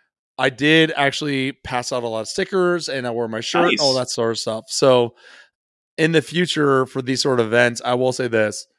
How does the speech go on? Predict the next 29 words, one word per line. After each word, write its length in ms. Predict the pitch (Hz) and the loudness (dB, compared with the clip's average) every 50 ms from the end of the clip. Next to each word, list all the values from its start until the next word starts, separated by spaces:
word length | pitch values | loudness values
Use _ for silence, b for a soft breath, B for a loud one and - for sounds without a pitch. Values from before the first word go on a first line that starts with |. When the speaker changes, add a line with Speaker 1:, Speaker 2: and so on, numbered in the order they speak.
| _ _ _ _ _ _ _ _ - | _ _ _ _ _ _ _ _ 0
Speaker 1:
I 100 | 143 139 | 2 2
really 420 | 139 123 123 135 147 151 165 160 | 2 2 4 4 6 6 6 6
wish 240 | 143 139 143 139 - | 6 6 4 4 2
I 100 | 139 131 | 2 2
wouldn't 320 | 123 120 120 127 127 135 | 2 2 2 0 0 -2
have 80 | 127 123 | -4 -4
been 180 | 117 120 117 110 | -2 -4 -4 -2
focused 480 | - - 127 117 127 131 120 - - | 0 0 0 2 2 0 -2 0 0
so 120 | - 123 117 | 0 0 0
much 200 | 117 117 - - | 0 -2 -2 -4
on 140 | 123 123 | -4 -4
the 80 | 117 107 | -4 -6
pre-releases 800 | - - - 135 135 135 139 147 147 139 - 156 151 147 135 - | -6 -4 -2 0 0 2 2 2 2 2 2 2 2 2 2 2
that 140 | 131 123 113 | 2 4 4
I 80 | 117 | 4
signed 280 | 113 - - 113 107 110 | 2 2 0 0 2 2
up 140 | 127 143 143 | 0 0 0
for 420 | 147 151 156 160 160 165 170 156 B B B B B B _ | -2 0 2 2 2 2 0 -2 B B B B B B _
versus 500 | - 143 147 139 - 151 143 135 120 - | 2 4 4 4 4 0 0 -2 -2 -4
just 340 | - 139 123 - - - - | -6 -4 -4 -4 -6 -8 0
going 220 | 123 143 143 156 156 | 2 2 4 4 4
out 120 | 156 156 | 2 2
and 80 | 139 127 | 0 -2
shaking 280 | - - 135 127 135 120 | -4 -4 -2 -2 -2 -2
hands 220 | 117 117 113 107 | 0 0 -2 -2
with 140 | 113 98 101 | -6 -8 -8
people. 400 | 110 104 101 107 101 98 101 113 - _ | -10 -10 -8 -8 -8 -8 -8 -10 -8 _
And 140 | 135 139 143 | -2 2 2
that's, 200 | 160 156 - | 2 2 0